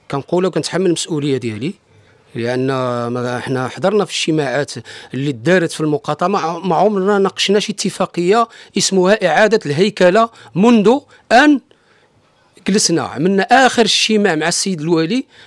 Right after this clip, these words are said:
اللي كان في ألفين وثمنطاش، اللي الغى فيه الاعاده، جمعنا وشافنا واش متفقين على اعاده الهيكله اللي كانت في العهد السيد الوالي اليعقوبي.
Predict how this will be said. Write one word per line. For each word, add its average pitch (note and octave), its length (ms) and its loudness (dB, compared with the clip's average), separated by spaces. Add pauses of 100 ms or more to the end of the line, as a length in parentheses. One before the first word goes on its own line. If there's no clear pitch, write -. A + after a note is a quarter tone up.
اللي F#3+ 160 0
كان G3 160 0
في - 120 -8
ألفين A#3+ 240 0
وثمنطاش، G3 640 -4 (680)
اللي G#3+ 440 2
الغى G3+ 360 4
فيه B3+ 160 2
الاعاده، G3 440 2
جمعنا G#3 640 2 (320)
وشافنا B3+ 440 2
واش B3+ 160 0
متفقين C4 480 -2
على A#3+ 220 -2
اعاده A#3 240 2
الهيكله G#3 420 2
اللي G#3 140 -4
كانت G3 200 -2
في - 140 -14 (120)
العهد C#3 340 0 (300)
السيد A3 320 -2
الوالي G#3 260 4
اليعقوبي. E3 600 0